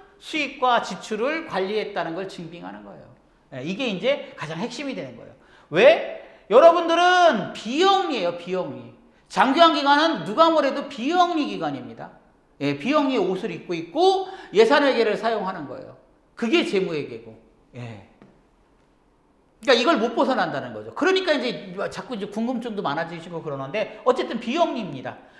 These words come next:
그리고 여기 돌아다니는 모든 자금들은 공적 자금이잖아요. 예, 장기환 보험료에서, 예, 모든 국민들로부터 걷어가지고 받은 돈을 가지고 지불되는 거잖아요. 시-, 공단에서.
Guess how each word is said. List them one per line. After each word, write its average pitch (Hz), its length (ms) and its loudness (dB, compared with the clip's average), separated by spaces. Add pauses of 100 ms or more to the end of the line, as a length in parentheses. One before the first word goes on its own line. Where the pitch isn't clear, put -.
그리고 277 220 -2
여기 233 200 6
돌아다니는 262 540 4
모든 381 360 2
자금들은 208 540 -4
공적 233 280 -8
자금이잖아요. 151 500 -12 (560)
예, 165 80 -2
장기환 247 560 2
보험료에서, 247 1200 2
예, 135 480 -2 (240)
모든 330 360 4
국민들로부터 302 680 2
걷어가지고 226 1120 2
받은 190 380 -4
돈을 220 360 -2
가지고 170 380 -4
지불되는 175 540 -8
거잖아요. 113 340 -14
시-, - 120 -20 (360)
공단에서. 147 500 -8